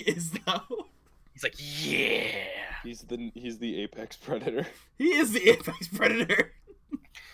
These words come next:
Speaker 2: Like, me and Peter talked about this. Gauntlet Buster's the gatekeeper of the game at par-, at this point.
Speaker 3: Literally.
Speaker 1: He really is.
Speaker 2: Like, if you can't do anything against Gauntlet Buster, you're not in the game at all.
Speaker 1: Yeah,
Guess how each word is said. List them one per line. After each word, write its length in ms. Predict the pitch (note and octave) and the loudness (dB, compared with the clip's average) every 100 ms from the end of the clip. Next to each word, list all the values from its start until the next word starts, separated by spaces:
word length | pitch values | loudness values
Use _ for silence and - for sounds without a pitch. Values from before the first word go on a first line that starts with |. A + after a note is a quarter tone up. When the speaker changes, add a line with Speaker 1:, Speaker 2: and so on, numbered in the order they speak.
| - | -12
Speaker 2:
Like, 160 | C#3 C#3+ | -8 -2
me 60 | F3 | -2
and 100 | F#3 | 0
Peter 160 | F3 | 0
talked 180 | D#3 C#3 | 2 2
about 220 | C3+ G#2+ | 2 -6
this. 140 | A2+ - | -8 -4
Gauntlet 240 | B2 D3 | -2 2
Buster's 260 | D#3+ - D#3+ | 0 0 -4
the 80 | |
gatekeeper 560 | C3 A2+ A#2+ A#2+ G#2+ G#2+ | -2 0 0 -2 -4 -2
of 80 | G#2 | -2
the 80 | G#2+ | -2
game 240 | G#2 G#2+ | -2 -2
at 100 | G2+ | -4
par-, 180 | G#2+ - | -4 -4
at 80 | - | -6
this 160 | G2+ - | -10 -8
point. 400 | G#2 A2 - - | -8 -8 -10 -6
Speaker 3:
Literally. 480 | G#2 G#2 G2 G2 G#2 | -2 -2 -2 -4 -6
Speaker 1:
He 80 | C3 | -12
really 300 | A#2 A#2 A2 | -10 -10 -8
is. 180 | G#2 G2+ - - _ _ _ _ _ _ - _ _ - | -10 -14 -18 -20 _ _ _ _ _ _ -20 _ _ 0
Speaker 2:
Like, 160 | D3 | 2
if 100 | C#3 | 2
you 120 | E3 F#3 | 0 4
can't 200 | G3 F#3 | 4 4
do 140 | D#3+ | 2
anything 220 | D#3+ E3 | 4 4
against 160 | D3 C3 | 2 2
Gauntlet 260 | B2 C#3 | 2 4
Buster, 240 | C#3 C#3 C3 | 2 2 0
you're 80 | B2 | 2
not 240 | B2+ E2+ | 2 2
in 160 | B2+ A#2+ | 0 -2
the 80 | |
game 260 | A#2+ A2 G2+ | 0 0 0
at 60 | G#2 | -2
all. 300 | G2 G#2+ D#2+ - - - - - _ | -2 -4 -8 -18 -20 -20 -20 -20 _
Speaker 1:
Yeah, 420 | A#2 A2+ A2+ A2+ | -8 -6 -4 -6